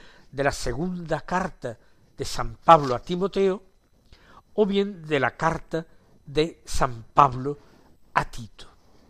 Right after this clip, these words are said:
Vamos a comenzar por esta segunda posibilidad, de la carta de San Pablo a Tito,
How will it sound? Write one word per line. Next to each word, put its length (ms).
Vamos 600
a 320
comenzar 800
por 160
esta 480
segunda 640
posibilidad, 720
de 160
la 80
carta 420
de 100
San 280
Pablo 340
a 40
Tito, 420